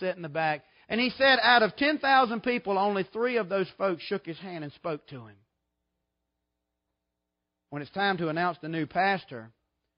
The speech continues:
one of the elders who was in on this charade gets up in the pulpit and he asks the pastor to come forward. Well, this so-called homeless man walks down that long aisle, and he walks up there, and he shakes the elder's hand, and he says,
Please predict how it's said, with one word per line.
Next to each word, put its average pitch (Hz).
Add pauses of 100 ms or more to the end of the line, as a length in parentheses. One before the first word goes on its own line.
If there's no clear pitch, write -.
(200)
one 247
of 254
the 226
elders 214
who 196
was 170
in 208
on 185
this 170 (240)
charade 147 (640)
gets 170
up 165
in 160
the 151
pulpit 151
and 139
he 156
asks 170
the 156
pastor 160
to 143
come 151
forward. 135 (1000)
Well, 147
this 160 (640)
so-called 139
homeless 147
man 135
walks 147
down 151
that 143
long 147
aisle, 151
and 127
he 127
walks 143
up 139
there, 156
and 127
he 120 (100)
shakes 135
the 117 (260)
elder's 139
hand, 151
and 127
he 127
says, 127